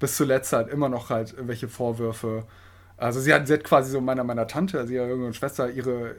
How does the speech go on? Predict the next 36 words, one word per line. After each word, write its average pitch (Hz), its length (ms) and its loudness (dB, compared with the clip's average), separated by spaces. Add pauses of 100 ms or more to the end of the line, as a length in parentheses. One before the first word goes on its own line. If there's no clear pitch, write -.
(120)
Existenz 135 580 -2
halt 104 120 -2
auch 95 180 -10
vorgeworfen. 92 880 -6 (480)
Und 117 100 -4
auch 110 120 0
als 113 180 -4
Grund, 120 480 -4 (440)
äh, 113 300 0
dass, 107 380 -8
dass, - 380 -8
äh, 110 200 -6
sie 107 120 -4
halt 107 100 -2
nicht 113 160 -8
geliebt 123 320 -6
wurde 151 180 2
von 143 160 -6
meinem 123 160 -6
Großvater. 117 760 -4 (480)
Und 113 140 -4
dann 127 400 -4
natürlich 151 280 -2
halt 123 100 0
auch 113 100 -6
Geschichten, 175 400 -2
die 127 100 0
aber 117 120 2
auch 113 120 -2
ta-, 123 280 -4
tatsächlich 120 340 -8
von, 123 220 -4
von 117 220 -6
ihren 113 200 -6
anderen 170 220 2
Geschwistern 139 580 -4